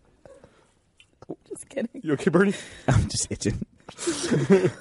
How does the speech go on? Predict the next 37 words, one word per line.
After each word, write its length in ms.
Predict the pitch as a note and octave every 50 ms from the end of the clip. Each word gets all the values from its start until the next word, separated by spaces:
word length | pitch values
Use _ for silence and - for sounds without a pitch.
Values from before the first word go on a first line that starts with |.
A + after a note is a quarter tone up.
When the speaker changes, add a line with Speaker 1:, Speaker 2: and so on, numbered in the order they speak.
| - - - - -
Speaker 2:
thinking 380 | A2+ G2 - - - - G2 F#2+ F#2+
Speaker 3:
little, 160 | F#2+ B2 B2+
Speaker 2:
over 100 | A#2 A#2+
there. 80 | B2
Speaker 3:
just 100 | B2+ C3+
doing 100 | D3+ D#3+
a 40 | D3
little 100 | C3+ B2+
scratching 380 | B2 - A2+ G2+ G#2+ - - G2
over 100 | F#2+ F#2+
here. 240 | G2+ G2 G2 - - -
No 100 | B2+ B2
big 120 | B2+ C3 A2+
deal. 160 | A2+ A2 A2+
Don't, 200 | C3+ D3 C#3+ C3+
don't 80 | C#3+ D3
worry 80 | C#3
about 180 | C3 B2 A#2 A2
me. 160 | G#2+ F#2+ G2 - - _ _ _ - -
I'm 260 | C#3+ C3+ B2+ B2 A#2+
Speaker 2:
Um, 40 | -
Speaker 3:
good. 400 | - G2+ - - - A3 A3 A3 G#3 G3 F#3+ - - - - - -
Speaker 2:
So 460 | C#4 - C#3+ C3+ B2+ A#2+ A#2+ A#2+ A#2+
we 160 | A#2+ C4 D4 D#4
Speaker 1:
You 60 | D#4+
Speaker 2:
were 80 | -
Speaker 1:
of 120 | - B3 - -
all 100 | - C#4
people. 540 | - - - F#3+ G#3 - - - - A#3 - - - -
Speaker 2:
I 120 | F#3 F#3 F#3
feel 200 | G3+ A#3 A3+ G#3+
like, 280 | G3+ F#3 E3+ D3+ - -
you 80 | E3+
know, 120 | D3+ C#3+ C3
with, 340 | C3 D3 - - - - -
Speaker 1:
<laughs> 20 | -
Sorry. 280 | - G3 - - -